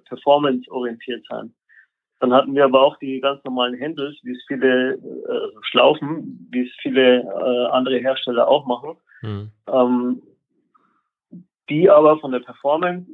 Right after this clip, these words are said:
Speaker 1: irgendwo eingeschränkt sind. Deswegen haben wir aber dann irgendwann gesagt, okay, der Sport ist so jung, es entwickelt sich in so viele verschiedene Richtungen, wir machen einfach beides. Also deswegen haben
Speaker 2: Ja.
Speaker 1: wir den, den Echo und den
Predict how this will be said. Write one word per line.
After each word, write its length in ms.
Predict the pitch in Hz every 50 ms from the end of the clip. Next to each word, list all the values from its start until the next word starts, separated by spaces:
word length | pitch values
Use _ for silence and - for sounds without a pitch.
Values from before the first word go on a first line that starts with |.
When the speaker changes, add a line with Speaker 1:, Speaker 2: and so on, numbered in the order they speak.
| 311
Speaker 1:
irgendwo 520 | 302 277 311 320 165 - - 143 143 - 127
eingeschränkt 680 | 123 127 147 147 143 131 - - 123 117 110 113 _ _
sind. 260 | - 117 110 113 113 _ _ _ _ _ _ _ _ _ _ _ _
Deswegen 360 | - 123 120 127 139 135 131
haben 140 | 127 127 127
wir 180 | 123 143 156 151
aber 140 | 147 151 139
dann 160 | 143 143 147
irgendwann 300 | 147 147 147 143 139 135
gesagt, 260 | - 151 147 143 -
okay, 200 | 131 - - 135
der 120 | 123 123
Sport 260 | 127 - - 131 135 127
ist 120 | 131 131 -
so 80 | 131
jung, 240 | 131 131 143 165 156
es 80 | 135 131
entwickelt 400 | 131 120 120 135 131 - 123 -
sich 100 | 135 127
in 140 | 135 131 123
so 100 | 139 135 -
viele 220 | - 147 139 135
verschiedene 440 | 131 127 - - 135 127 131 123 120
Richtungen, 540 | 139 151 147 - 131 123 123 127 - - - - _ _ _ _ _ _ _
wir 140 | 123 123 117
machen 280 | 117 123 127 131 135
einfach 280 | 123 120 117 117 113 -
beides. 380 | - 120 123 131 135 117 104 - - -
Also 160 | - - 120
deswegen 340 | 117 120 113 - 120 120 120
haben 160 | 123 117 117
Speaker 2:
Ja. 20 |
Speaker 1:
wir 60 | 117 113
den, 280 | 120 120 117 117 120 117
den 180 | - 117 117 -
Echo 360 | 123 131 127 - 147 143 139
und 200 | 131 131 123 123
den 100 | 120 117